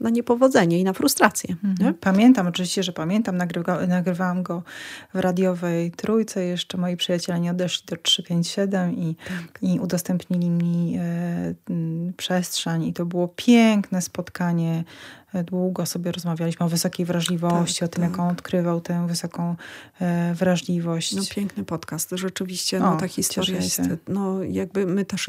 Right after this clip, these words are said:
Speaker 1: z niej korzystamy i edukacyjnie, i na warsztatach dotyczących wysokiej wrażliwości i to, no, w ogóle ta cała historia głębokości przetwarzania, o tym, jak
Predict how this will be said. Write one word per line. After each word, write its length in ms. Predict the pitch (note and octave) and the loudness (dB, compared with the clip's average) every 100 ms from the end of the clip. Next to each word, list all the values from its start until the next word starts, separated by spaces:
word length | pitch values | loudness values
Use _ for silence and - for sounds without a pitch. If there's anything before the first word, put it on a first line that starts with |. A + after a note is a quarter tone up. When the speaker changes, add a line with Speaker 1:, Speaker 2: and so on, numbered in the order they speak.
| E3 | -2
Speaker 1:
z 80 | E3+ | 0
niej 140 | F#3 | 0
korzystamy 680 | F#3 F3+ F3+ - G3 G3 F#3+ - - - - - | -2 -2 0 2 2 2 0 -6 -12 -12 -12 0
i 180 | G#3+ G#3 | 4 6
edukacyjnie, 800 | F#3+ G3 G3+ - A3 A3+ G#3+ F#3+ | 4 2 2 4 6 6 6 6
i 40 | F#3+ | 4
na 100 | F#3 | 4
warsztatach 720 | F#3 - G3 F#3+ F#3 - - | 0 -2 -2 0 -2 -2 -2
dotyczących 540 | G3 G3 F#3+ F#3+ F3+ | -2 0 0 -2 -2
wysokiej 360 | F#3 - - F3+ | -2 -2 -2 0
wrażliwości 1040 | F3+ F3 F#3 F3+ F3+ F3 - F#3+ F#3 F#3 | 0 0 -2 0 0 -2 -4 -2 -2 -4
i 60 | |
to, 240 | F3+ F3+ F#3 | -2 -2 0
no, 120 | F3+ | -2
w 60 | F3 | -2
ogóle 180 | F3+ | -2
ta 100 | F3 | -2
cała 200 | F3+ F#3 | 0 0
historia 560 | E3+ - - G3 F#3+ E3+ | 2 -2 2 4 6 4
głębokości 600 | F3 F3+ F3+ - F#3 - | 4 4 2 2 -2 -4
przetwarzania, 680 | - F#3+ - F#3 G3 F#3+ F3 | -4 -2 2 2 4 2 0
o 40 | |
tym, 180 | E3+ E3+ | 0 0
jak 200 | F3 - | -2 -4